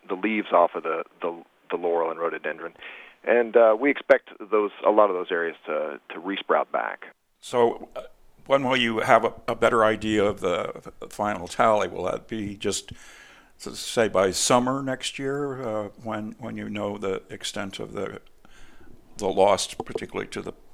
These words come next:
Speaker 2: to the plants and animals?
Speaker 1: Sure. Yeah, that's something that, that we're, we're, we're working really hard right now to, uh, talk, to engage with researchers, and we will be conducting a lot of monitoring over the next year and, and on into the,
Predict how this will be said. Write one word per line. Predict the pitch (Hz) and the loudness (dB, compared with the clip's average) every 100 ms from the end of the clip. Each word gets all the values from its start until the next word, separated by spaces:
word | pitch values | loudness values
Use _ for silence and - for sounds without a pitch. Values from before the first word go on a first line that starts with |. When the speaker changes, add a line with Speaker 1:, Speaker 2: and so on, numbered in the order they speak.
| - - - | -20 -16 -2
Speaker 2:
to | 101 | 0
the | 90 | 2
plants | 95 - - | 0 0 -2
and | 101 | -4
animals? | 98 98 - - - - - - - | -4 -2 -4 -4 -8 -10 -18 -20 -8
Speaker 1:
Sure. | - 101 92 - | 0 4 4 2
Yeah, | 98 104 | 4 6
that's | 107 120 | 6 6
something | 156 135 127 | 2 4 4
that, | 117 107 95 - - | 6 4 4 -2 2
that | 110 | 2
we're, | 113 110 104 | 4 4 4
we're, | - 95 107 98 - | 2 2 4 4 -2
we're | 92 104 | 0 6
working | 131 - 113 | 6 4 -4
really | 113 127 107 | 2 4 6
hard | 104 101 | 6 4
right | 90 82 | 2 -2
now | 82 82 78 | 0 0 -2
to, | 80 80 - - - - - | -4 -6 -8 -18 -20 -18 0
uh, | 80 76 76 - 80 - | 2 2 0 -4 -8 -2
talk, | 107 101 _ - | 2 2 _ -4
to | 101 | -4
engage | 98 101 101 - | 0 2 2 0
with | 90 | -6
researchers, | 98 113 - 110 107 110 107 101 | -2 -4 4 4 4 -2 -2 -2
and | 92 | -4
we | 107 131 123 113 | 0 0 0 -4
will | 120 127 120 _ | 2 2 2 _
be | 120 | -4
conducting | 110 107 104 104 104 | -4 4 4 4 -2
a | 95 | 4
lot | 98 98 | 6 4
of | 85 | 2
monitoring | 95 104 107 - 110 101 | 4 6 4 0 0 2
over | 87 | 0
the | 87 | 0
next | 87 - 95 | -4 -8 -12
year | 101 113 113 120 113 | -2 2 4 4 0
and, | 107 120 - | 0 0 4
and | 123 | 4
on | 120 135 135 | 6 6 6
into | 123 - 110 | 2 -2 -2
the, | 92 87 | 2 2